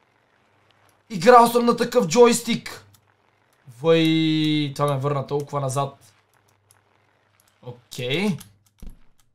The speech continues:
Super Mario Bros. Deadly Towers. Не им помня имената на игрите.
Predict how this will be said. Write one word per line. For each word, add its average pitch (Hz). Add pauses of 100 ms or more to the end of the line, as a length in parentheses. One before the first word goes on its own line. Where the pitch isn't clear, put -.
(160)
Super 147
Mario 160
Bros. 151
Deadly 143
Towers. 151 (180)
Не 160
им 160
помня 180
имената 170
на 170
игрите. 170